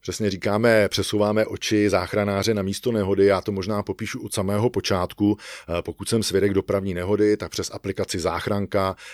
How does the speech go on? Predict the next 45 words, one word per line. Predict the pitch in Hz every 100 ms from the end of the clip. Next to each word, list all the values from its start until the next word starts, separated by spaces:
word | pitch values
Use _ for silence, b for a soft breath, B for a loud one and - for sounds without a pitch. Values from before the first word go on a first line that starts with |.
| B
já | 90 92
vlastně | 92 - 98
volám | 87 90 90
na |
operační | 95 - 95 - 78
středisko. | - - 107 123 - - 107 104
Díky | 101 90 107
aplikaci | 90 98 101 - 95
Záchranka | 87 85 101 92 -
oni | 120 98
přesně | - 110 - 117 110
vidí, | 98 98 104 101 B B
na | 92
jakém | 95 95 107 98
místě | 95 -
já | 92 87
se | -
nacházím. | 67 - 73 80 80 92 117 147 B B B
A | 95
v |
případě, | - 107 120 107
že | 113
jim | 107
popisuju | 127 - 143 - 120 107 104
tu | 104
situaci | 101 123 131 110 - 104
na | 101
tom | - 101
místě | 95 - 85
nehody | 95 139 107
nebo | 90 87
na | 92
tom | 101
místě | 98 - 117
zásahu, | 85 78 - 104 107 123 B B B
tak | 104
to | 135
operační | 113 117 107 127
středisko | 113 - 110 113 - 110 110
mě | 110 110 104
může | 104 110 117
vlastně | 107 98 110 101
propojit | - 110 - 123 104 98
přes | - 98 95
videohovor | 95 95 92 87 90 85 85 113